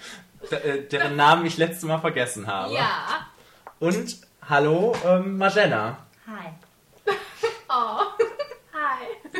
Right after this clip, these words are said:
Speaker 1: Es ist Zeit für, ähm, Horror pur heute, deshalb haben wir wieder Margenna
Speaker 2: Genau.
Speaker 1: eingeladen.
Speaker 2: Das passt ja thematisch.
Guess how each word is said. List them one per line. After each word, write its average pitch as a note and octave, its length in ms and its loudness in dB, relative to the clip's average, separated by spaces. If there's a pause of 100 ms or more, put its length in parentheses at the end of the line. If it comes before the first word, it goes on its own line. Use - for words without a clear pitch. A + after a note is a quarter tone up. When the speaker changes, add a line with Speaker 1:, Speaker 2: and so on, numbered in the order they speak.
(580)
Speaker 1:
Es D3+ 200 -4
ist - 180 -6
Zeit F3 240 4
für, E3 420 2
ähm, D3 440 2
Horror F#3+ 360 4
pur F#3+ 380 0
heute, G3+ 340 0
deshalb F3+ 460 2
haben F3 160 0
wir D#3+ 140 -2
wieder D3+ 220 0
Margenna D3 420 2
Speaker 2:
Genau. - 120 -2
Speaker 1:
eingeladen. F#3 720 -2
Speaker 2:
Das B3+ 180 -6
passt - 240 -2
ja A#3+ 60 -4
thematisch. A#3 880 -2